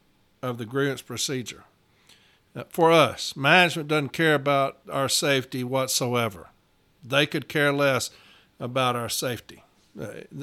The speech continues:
it doesn't matter to them. To us, safety has to be paramount at every step, okay? It's the most important thing. There's nothing more important than the carrier's safety. Nothing. Uh,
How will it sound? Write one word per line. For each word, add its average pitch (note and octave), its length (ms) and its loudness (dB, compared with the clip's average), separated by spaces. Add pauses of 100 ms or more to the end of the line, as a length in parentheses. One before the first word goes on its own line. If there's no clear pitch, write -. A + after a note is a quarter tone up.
it C#3+ 140 -4
doesn't C#3+ 280 0
matter C3 300 2
to A2 60 -6
them. G#2+ 240 -10 (320)
To - 120 -4
us, F#3 640 4 (580)
safety F#3 680 4
has D#3+ 340 0
to - 100 -10
be C#3 160 -2
paramount C3+ 760 0 (360)
at C3+ 160 0
every C#3+ 300 2
step, - 580 -2 (640)
okay? C#3+ 460 0 (280)
It's E3 200 2
the E3+ 100 -2
most D#3+ 300 2
important D3+ 480 2
thing. D#3 320 -2 (520)
There's C#3+ 240 4
nothing E3+ 380 6
more E3+ 220 6
important D3 500 4
than C#3 120 -4
the C3 60 -4
carrier's D#3+ 440 4
safety. - 600 2
Nothing. D#3+ 440 2 (920)
Uh, G#2 280 -12